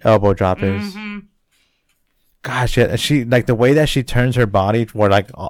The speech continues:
Speaker 1: the first thing hitting is your elbow,
Speaker 2: Mm-hmm.
Speaker 1: and every, all the weight follows after that. She's fucking,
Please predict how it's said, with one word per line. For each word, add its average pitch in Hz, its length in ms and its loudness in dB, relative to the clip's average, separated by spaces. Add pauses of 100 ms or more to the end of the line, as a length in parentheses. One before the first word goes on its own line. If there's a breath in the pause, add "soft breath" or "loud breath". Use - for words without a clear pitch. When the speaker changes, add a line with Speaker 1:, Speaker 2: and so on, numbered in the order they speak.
(140)
Speaker 1:
the 117 180 -4
first 117 320 -2
thing 120 120 0
hitting 113 260 0
is 104 120 -2
your 101 120 -4
elbow, 110 580 0
Speaker 2:
Mm-hmm. 190 500 -14
Speaker 1:
and 110 100 2
every, 113 180 2 (100)
all 110 160 0
the 107 100 2
weight 110 220 2
follows 107 380 2
after 117 260 0
that. 127 320 -2 (2000)
She's - 460 -16
fucking, 107 540 -4